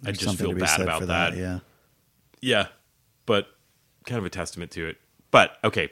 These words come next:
Speaker 2: so back to our story. So Ben and I are having breakfast. Jeff goes on. Jeff comes back, like, twenty minutes later,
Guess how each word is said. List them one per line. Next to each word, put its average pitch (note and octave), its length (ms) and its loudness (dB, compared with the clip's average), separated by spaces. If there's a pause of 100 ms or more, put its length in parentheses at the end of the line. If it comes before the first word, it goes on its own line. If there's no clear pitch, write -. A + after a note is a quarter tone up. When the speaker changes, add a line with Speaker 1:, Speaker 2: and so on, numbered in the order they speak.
Speaker 2:
so - 120 -4
back A2 160 6
to - 80 -2
our F#2 60 0
story. C#2+ 240 -4 (640)
So - 120 -2
Ben D3 140 10
and D3+ 100 10
I C3 60 12
are - 20 8
having G#2+ 360 6 (260)
breakfast. - 480 0 (180)
Jeff - 220 -4
goes E2+ 160 -4
on. F2 240 -2 (1600)
Jeff A2+ 220 0
comes A2 200 -2
back, E2+ 320 -4
like, B2 120 -2
twenty G2 240 -2
minutes E2+ 260 -4
later, D#2 320 -2